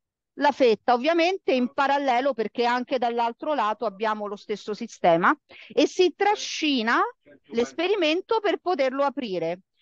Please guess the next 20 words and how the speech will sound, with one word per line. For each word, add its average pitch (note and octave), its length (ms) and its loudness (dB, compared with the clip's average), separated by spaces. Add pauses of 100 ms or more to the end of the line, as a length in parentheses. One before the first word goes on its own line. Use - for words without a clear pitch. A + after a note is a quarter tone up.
(160)
Nel D4+ 180 0
momento G#4+ 420 0
in D#4+ 80 0
cui F#4 240 -2
è D4 40 0
aperto, A#3+ 600 -2
lo G#3+ 80 -2
volete C4+ 340 -2
richiudere, A#3+ 520 -2
come G#3+ 180 -6
è G#3+ 40 -6
successo C#4+ 640 -6
qua, A#3+ 480 2 (260)
abbiamo C4+ 580 0
degli B3+ 260 -4
altri F4 400 -2
cavi D#4+ 440 -2
dall'altro B3+ 560 -4
lato B3 400 -4
che B3 320 -4